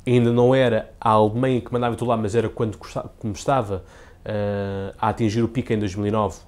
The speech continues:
de domínio alemão. Eh, em dois mil e sete estávamos bem, não é? Não, não havia crise, a crise de dois mil e nove, portanto estávamos todos nós, eh, bem. Mas, eh, houve,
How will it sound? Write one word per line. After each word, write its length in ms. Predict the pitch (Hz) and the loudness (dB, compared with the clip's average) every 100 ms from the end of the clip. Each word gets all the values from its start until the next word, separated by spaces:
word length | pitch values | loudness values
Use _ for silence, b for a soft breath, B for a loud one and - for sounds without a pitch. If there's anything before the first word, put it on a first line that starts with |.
| - - | -20 -18
de 80 | 107 | -14
domínio 540 | 101 107 113 101 90 92 - | -8 0 2 0 -4 -12 -8
alemão. 480 | 101 95 117 160 - - B B B B B B - | -6 -2 -2 -2 -8 -20 B B B B B B -10
Eh, 600 | - 139 135 135 135 139 - - - | -4 0 0 0 -4 -6 -12 -14 -6
em 80 | 120 | -4
dois 100 | 101 | -2
mil 100 | 98 | -4
e 40 | |
sete 100 | 107 | -6
estávamos 240 | - 131 139 | -6 -6 -6
bem, 140 | 135 123 | -8 -10
não 100 | 101 | -12
é? 40 | |
Não, 100 | 98 | -12
não 300 | 98 98 98 | -10 -6 -4
havia 420 | 98 107 101 104 - | 0 0 -2 -4 0
crise, 420 | 127 117 117 - - - - | 2 2 0 -10 -20 -20 -14
a 80 | 107 | -6
crise 200 | 113 98 | -6 -2
de 60 | |
dois 140 | 113 104 | 0 0
mil 140 | 110 | 0
e 20 | |
nove, 140 | 113 113 | 0 -2
portanto 200 | - 95 | -6 -6
estávamos 220 | 101 92 | -6 -4
todos 180 | 107 98 | -6 -4
nós, 340 | 98 87 - - - | -6 -8 -14 -16 -10
eh, 200 | 90 87 101 | -8 -10 -10
bem. 240 | 92 90 - B B B B - | -12 -12 -16 B B B B -8
Mas, 380 | 120 123 135 120 | -2 2 2 2
eh, 720 | 139 131 - 131 135 135 135 - - - - - - - - - | 0 -2 -6 -6 -4 -4 -6 -8 -18 -20 -20 -20 -20 -20 -20 0
houve, 400 | 160 160 147 151 | 6 6 6 0